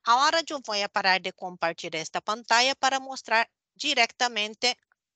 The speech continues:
dentro de LILACS, donde ustedes van a acceder a estas visualizaciones que estamos hablando, estos perfiles. Entonces, como ustedes conocen, este es el sitio de Lilacs y vamos a ver aquí la,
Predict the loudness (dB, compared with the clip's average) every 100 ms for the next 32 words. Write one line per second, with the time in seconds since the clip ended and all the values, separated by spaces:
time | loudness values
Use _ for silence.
0 | 0 4 4 2 -6 0 0 0 -4 -4
1 | -4 -6 -4 -4 -2 -6 -4 -4 -2 0
2 | 2 0 0 -2 0 2 4 4 2 0
3 | -6 -6 -10 -6 -6 -4 -6 -6 -4 -4
4 | -4 -6 -8 -6 -4 -4 0 0 0 -6
5 | -14 _ -18 -8 -6 -4 -2 2 2 0
6 | -6 -10 -12 -16 -2 0 0 -2 -2 -2
7 | 0 0 0 -2 -4 -4 -2 -2 0 -4
8 | 2 2 4 0 0 -2 -2 -8 -4 -4
9 | 0 0 2 0 0 -2 -10 -14 -14 2
10 | 2 4 2 2 2 2 2 2 2 2
11 | 0 0 -6 _ _ _ _ _ 0 4
12 | 4 4